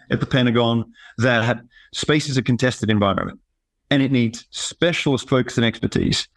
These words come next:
And the first thing they realized was if you're in a contested environment and you can't move out of the way 'cause you don't have enough fuel, you're a sitting duck. All the U S's government satellites, like, and most sensitive national security assets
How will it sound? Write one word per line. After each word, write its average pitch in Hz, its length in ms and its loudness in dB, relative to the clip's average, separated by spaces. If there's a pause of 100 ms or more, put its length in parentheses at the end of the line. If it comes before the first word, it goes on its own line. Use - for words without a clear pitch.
(540)
And 131 100 2
the 120 60 0
first 196 320 -2
thing 180 140 0
they 160 120 2
realized 156 500 0
was 135 200 0
if 123 140 -2
you're 131 220 0
in 165 180 2
a 165 40 0
contested 143 520 0
environment 117 640 0
and 113 160 2
you 107 100 0
can't 131 420 -2
move 123 220 2
out 123 140 2
of 104 80 0
the 104 60 2
way 101 360 0 (420)
'cause 110 220 0
you 110 80 0
don't 104 160 2
have 104 140 2
enough 101 180 0
fuel, 151 320 0 (140)
you're 143 120 2
a 127 40 0
sitting 104 380 -2
duck. - 360 -2 (520)
All 202 260 2
the 190 100 2
U 156 240 2
S's 139 420 -2 (200)
government 135 380 0
satellites, 104 600 0
like, 113 140 0
and 123 160 2
most 123 280 -2
sensitive 151 440 0
national 127 320 0
security 117 360 0
assets 107 380 0